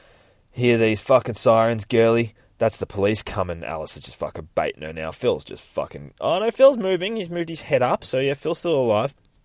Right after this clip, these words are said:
"Uh, they're coming for you. They're gonna fucking lock your jun-, junkie butt up for murder." Junkie butt. Oh, Alice, <laughs> you're fucking, you're a fucking crazy old lady,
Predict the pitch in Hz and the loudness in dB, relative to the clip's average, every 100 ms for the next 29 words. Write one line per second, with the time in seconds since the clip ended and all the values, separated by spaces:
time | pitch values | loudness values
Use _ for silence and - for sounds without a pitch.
0 | _ _ _ _ _ - - - - _ | _ _ _ _ _ -20 -20 -20 -20 _
1 | - 101 92 - 113 - 104 120 113 - | -8 -4 -4 -6 -8 -8 -8 -4 -4 -4
2 | 87 85 85 - 113 123 98 - 98 90 | -4 -2 -4 -6 -6 -6 -6 -6 -6 -6
3 | 85 90 90 85 90 92 64 92 95 87 | -6 -8 -8 -6 -6 -8 -8 -8 -8 -10
4 | - 98 98 - 82 87 95 87 - 87 | -4 0 0 -2 -6 -4 -4 -4 -6 -10
5 | 85 78 - 76 - - 95 85 76 85 | -10 -16 -6 -4 -4 -4 -4 -2 -2 -2
6 | 87 - 117 131 - 117 - 123 120 - | -4 -6 2 2 4 -4 0 0 0 -4
7 | - - 147 147 151 143 127 123 127 123 | -8 -6 4 8 10 10 10 6 6 4
8 | 123 107 127 123 120 131 131 127 139 151 | 2 -2 6 8 8 8 8 10 8 8
9 | 151 | 2